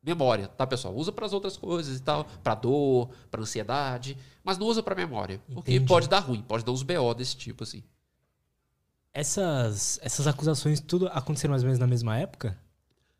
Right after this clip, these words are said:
Speaker 2: Ou eram, foram, eles foram pegando várias?
Speaker 1: Foi um pouco na mesma época, porque, é, culturalmente começou a circular essa ideia.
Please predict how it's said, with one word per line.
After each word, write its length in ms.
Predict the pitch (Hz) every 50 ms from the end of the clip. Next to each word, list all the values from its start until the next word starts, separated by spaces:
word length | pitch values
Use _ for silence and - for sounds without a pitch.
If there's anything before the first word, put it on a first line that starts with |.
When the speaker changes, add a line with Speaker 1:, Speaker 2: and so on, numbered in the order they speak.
| _ _ -
Speaker 2:
Ou 220 | 123 131 139 135
eram, 220 | 135 135 143 135
foram, 400 | 127 - - 143 147 143 147 151 - -
eles 180 | - 127 117 -
foram 160 | - 135 143
pegando 340 | 131 156 143 127 143 147 143
várias? 680 | 117 127 127 143 160 175 170 170 170 - - - - - - - - _ _ _ _ _
Speaker 1:
Foi 240 | - - 233 262
um 80 | 285 285
pouco 180 | - 240 233 233
na 100 | 202 170
mesma 360 | 151 165 151 156 120 110 110
época, 460 | 131 175 208 - 180 156 - 139 131
porque, 440 | 131 - 156 151 - 185 190 180 180 - _ -
é, 440 | - 139 147 147 151 147 143 143 151 147 -
culturalmente 720 | - 208 220 220 247 226 214 190 160 147 151 170 160 - 185
começou 460 | - 202 190 202 196 - - 185 180
a 60 | 185
circular 480 | - - 196 - - 247 240 202 165 160
essa 160 | 160 - 196
ideia. 360 | 214 233 151 139 127 117 131